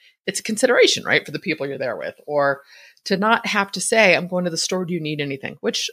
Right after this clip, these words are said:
again, choice, <laughs> right? But all of those,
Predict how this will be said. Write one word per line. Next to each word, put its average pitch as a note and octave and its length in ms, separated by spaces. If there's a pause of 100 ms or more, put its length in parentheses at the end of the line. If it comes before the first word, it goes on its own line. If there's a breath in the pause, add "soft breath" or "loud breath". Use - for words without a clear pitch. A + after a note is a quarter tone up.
again, G#2+ 280
choice, - 500
<laughs> - 20
right? F#3+ 280 (800 loud breath)
But F3+ 220
all A#3 240
of A#3+ 120
those, A3 640